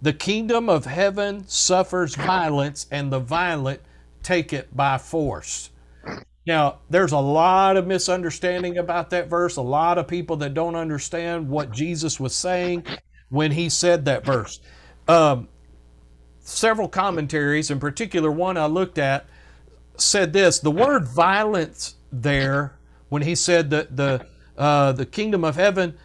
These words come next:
suffers violence, violence means this, those that are making an intense effort. Those that are making an intense effort towards the kingdom of God, towards the things of God.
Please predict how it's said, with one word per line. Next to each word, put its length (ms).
suffers 520
violence, 520
violence 640
means 380
this, 380
those 580
that 180
are 80
making 600
an 280
intense 1200
effort. 720
Those 400
that 140
are 80
making 500
an 240
intense 1040
effort 560
towards 460
the 100
kingdom 480
of 100
God, 300
towards 440
the 100
things 420
of 160
God. 320